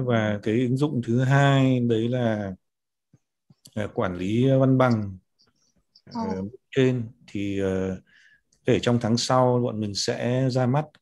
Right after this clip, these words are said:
Speaker 1: cái, ờ, ờ, nền tảng, ờ, quản lý văn bằng blockchain, à, bằng,
Speaker 2: Ừ.
Speaker 1: ờ, blockchain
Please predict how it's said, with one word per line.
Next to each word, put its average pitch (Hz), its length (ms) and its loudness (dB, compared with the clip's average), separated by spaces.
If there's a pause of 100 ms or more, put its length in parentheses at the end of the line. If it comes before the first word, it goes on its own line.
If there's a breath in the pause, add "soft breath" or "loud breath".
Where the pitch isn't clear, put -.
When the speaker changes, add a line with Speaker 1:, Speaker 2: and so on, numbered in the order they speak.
Speaker 1:
cái, 110 420 -2
ờ, 123 420 0 (1120 loud breath)
ờ, 101 640 -4
nền 98 260 -2
tảng, 87 460 -2
ờ, 87 420 -8 (1000)
quản 95 240 -4
lý 95 180 -2
văn 120 260 2
bằng 95 340 -2
blockchain, 127 560 2 (300)
à, 110 100 -4
bằng, 104 300 -4
Speaker 2:
Ừ. 101 60 -2
Speaker 1:
ờ, 101 80 -4
blockchain 127 640 0